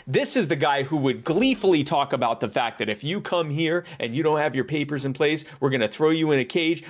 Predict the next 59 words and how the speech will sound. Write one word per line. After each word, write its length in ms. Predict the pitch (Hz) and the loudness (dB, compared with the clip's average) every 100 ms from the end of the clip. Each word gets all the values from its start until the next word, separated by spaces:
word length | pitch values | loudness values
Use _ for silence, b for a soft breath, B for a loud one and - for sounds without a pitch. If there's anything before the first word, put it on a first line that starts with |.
| B | B
We're 120 | 135 | 0
gonna 180 | 131 113 | 0 0
send 300 | - 175 156 | 0 0 2
you 40 | |
back 300 | 143 156 156 | 2 0 0
to 80 | 135 | -2
the 100 | 120 | -4
furthest 460 | - 170 156 147 | 0 2 2 0
reach 280 | 139 160 151 | 0 -2 0
of 120 | 147 | -2
the 80 | 123 | -2
country 320 | 123 156 151 | -2 -2 0
that 160 | 147 143 | 2 2
you 80 | 135 | 0
came 240 | 156 151 | -2 -2
from. 280 | 143 170 165 B | 0 -2 -2 B
He 120 | B 240 | B 2
used 240 | 262 - | 2 2
to, 180 | 220 143 | 0 0
you 60 | 160 | 0
know, 100 | 139 | 2
now 280 | 147 185 | 2 2
that, 240 | 185 156 - B | 2 0 -2 B
you 100 | - | 0
know, 80 | 143 | 2
the 100 | 123 | 2
political 460 | 104 170 160 143 143 | 2 2 4 4 4
winds 280 | 160 160 139 | 2 2 0
has 100 | 123 | -2
shifted 400 | 151 139 143 120 | -2 -2 -2 0
and 80 | |
his 160 | 123 127 | 0 0
party 260 | 147 143 131 | 0 0 0
can't 260 | 147 123 | -2 -4
be 140 | 139 165 | -2 0
that 220 | 127 117 | 0 -2
anymore. 320 | 117 113 120 | -2 0 0
Now 160 | 120 127 | 2 0
he's 100 | 117 | 0
gotta 160 | 131 | 0
be, 260 | 117 127 110 B | 2 0 -2 B
he 120 | B | B
has 120 | 131 - | -2 0
to 100 | 123 | 0
act 160 | 127 | 0
like 140 | 131 123 | -2 0
an 80 | |
S 160 | 123 135 | 0 -2
J 220 | 139 117 | -2 -2
W 340 | 123 170 147 117 | 0 0 2 2
about 280 | 110 110 | 2 0
it. 120 | 113 - B | 0 -4 B
Now 260 | 139 165 165 | -2 0 2
he'll 160 | 151 | 2
say, 140 | 143 - B | 0 -4 B
"Oh, 400 | 151 156 123 110 - | 2 4 2 0 0
im-, 200 | 156 170 | 0 2
immigrants 540 | 170 170 143 143 135 | 2 2 4 2 2
welcome," 540 | 127 160 147 135 113 | 0 0 0 0 -2